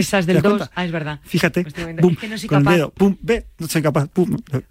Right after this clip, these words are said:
Speaker 1: Pues me voy a poner
Speaker 2: Tendrían
Speaker 1: unas
Speaker 2: que verla,
Speaker 1: pesas de
Speaker 2: tendrían que
Speaker 1: dos
Speaker 2: verla, tendrían que verla.
Speaker 1: en cada muñeca y así cuando hable, pues estoy haciendo ahí.
Speaker 2: Uf, no, ahí sí que te,
Speaker 1: ¿Imaginas?
Speaker 2: te agarraría un nervio, como, como te pongan una, una especie de, de, de algo que te ate las manos.
Speaker 1: No, no, no, a mí que
Speaker 2: Bueno,
Speaker 1: no me aten.
Speaker 2: imagínate.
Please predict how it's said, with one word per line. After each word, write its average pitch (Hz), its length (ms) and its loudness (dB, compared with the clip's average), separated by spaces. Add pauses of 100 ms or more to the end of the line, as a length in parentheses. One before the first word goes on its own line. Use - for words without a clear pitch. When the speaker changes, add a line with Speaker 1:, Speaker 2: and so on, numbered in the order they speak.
Speaker 1:
Pues 202 140 2
me 180 60 4
voy 180 100 2
a 180 80 0
poner 214 120 4
Speaker 2:
Tendrían 180 220 4
Speaker 1:
unas 175 60 0
Speaker 2:
que 185 60 2
verla, 151 240 2
Speaker 1:
pesas - 100 -4
de 151 60 -2
Speaker 2:
tendrían 180 240 2
que 185 100 2
Speaker 1:
dos 165 60 4
Speaker 2:
verla, 147 200 0
tendrían 143 280 -2
que 147 80 -6
verla. 120 280 -2
Speaker 1:
en 180 80 -6
cada 196 200 -2
muñeca 214 360 -2
y 247 40 2
así 190 180 -4
cuando 196 300 2
hable, 220 260 2
pues 202 160 -4
estoy 165 220 -4
haciendo 196 360 0
ahí. 196 200 4
Speaker 2:
Uf, 175 340 4
no, 160 240 2
ahí 160 180 4
sí 190 180 0
que 185 140 4
te, 170 160 -6
Speaker 1:
¿Imaginas? 196 260 -4
Speaker 2:
te 135 60 2
agarraría 135 360 6
un 175 140 6
nervio, 160 340 2
como, 127 220 2 (120)
como 127 200 2
te 117 80 0
pongan 156 240 2
una, 139 180 4
una 131 140 4
especie 131 360 0
de, 113 240 2
de, 110 240 -2
de 120 160 -2
algo 139 200 2
que 127 100 4
te 127 160 0
ate 143 200 2
las 120 160 0
manos. 120 480 2 (260)
Speaker 1:
No, 170 120 2
no, 143 160 2
no, 123 100 -4
a 120 60 -6
mí 120 80 -8
que 139 80 0
Speaker 2:
Bueno, 135 100 0
Speaker 1:
no 131 60 -2
me 110 80 -4
aten. 143 280 -4
Speaker 2:
imagínate. 135 560 4